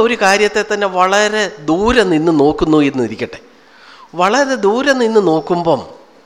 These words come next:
ഇത് എപ്പോഴാ എങ്ങനാന്നുള്ളതിനെക്കുറിച്ച് നമുക്ക് വലിയ വ്യക്തതയൊന്നുമില്ല. രണ്ടും ഒന്നിച്ച് നടക്കും എന്ന് ചിലപ്പോൾ തോന്നും. ഉദാഹരണത്തിന്, യഹോവയുടെ പ്രസാദവർഷം എന്ന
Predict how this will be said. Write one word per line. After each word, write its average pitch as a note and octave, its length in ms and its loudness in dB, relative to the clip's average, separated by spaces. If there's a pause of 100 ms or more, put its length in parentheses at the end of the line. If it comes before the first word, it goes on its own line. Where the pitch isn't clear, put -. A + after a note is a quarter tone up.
(640)
ഇത് B3 160 2 (640)
എപ്പോഴാ A#3+ 420 2 (220)
എങ്ങനാന്നുള്ളതിനെക്കുറിച്ച് E3 1200 2
നമുക്ക് C#3+ 280 -2
വലിയ D3 280 -2
വ്യക്തതയൊന്നുമില്ല. B2+ 800 -2 (1200)
രണ്ടും C4 420 4
ഒന്നിച്ച് C4+ 380 2
നടക്കും G#3 340 2 (720)
എന്ന് G3 240 2 (280)
ചിലപ്പോൾ E3+ 380 0
തോന്നും. D3+ 280 -2 (760)
ഉദാഹരണത്തിന്, C4+ 640 2 (1000)
യഹോവയുടെ B3+ 460 2 (100)
പ്രസാദവർഷം B3+ 1000 0 (100)
എന്ന A3 140 -4